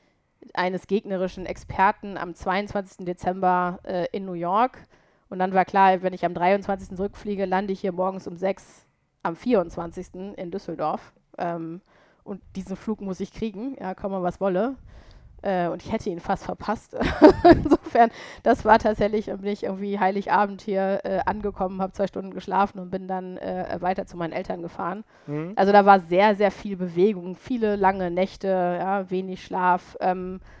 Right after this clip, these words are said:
Speaker 1: bis hin dann dazu, dass wir eben zwei Wochen in den U S A in Delaware waren, äh, fürs Trial, äh, uns da tatsächlich in so ein Hotel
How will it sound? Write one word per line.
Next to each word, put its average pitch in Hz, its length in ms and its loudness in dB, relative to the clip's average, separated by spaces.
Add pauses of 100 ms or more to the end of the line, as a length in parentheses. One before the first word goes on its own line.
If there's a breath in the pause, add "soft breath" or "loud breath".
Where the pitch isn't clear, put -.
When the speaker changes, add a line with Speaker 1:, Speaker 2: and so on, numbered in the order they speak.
(240 soft breath)
Speaker 1:
bis 202 280 0
hin 196 140 0
dann 185 300 0
dazu, 185 300 0
dass 185 180 -2
wir 190 140 -4
eben 180 340 -4
zwei 180 360 2
Wochen 185 420 -6
in 185 100 -6
den 180 140 -6
U 175 100 -6
S 175 140 -6
A 170 240 0
in 175 80 -6
Delaware 180 420 0
waren, 175 300 -2 (960)
äh, 180 180 0
fürs 175 320 -6
Trial, 185 580 2
äh, - 100 -10
uns - 280 -12
da 180 140 -2
tatsächlich 185 500 -4
in 180 100 -12
so 170 80 -10
ein 170 80 -10
Hotel 190 440 0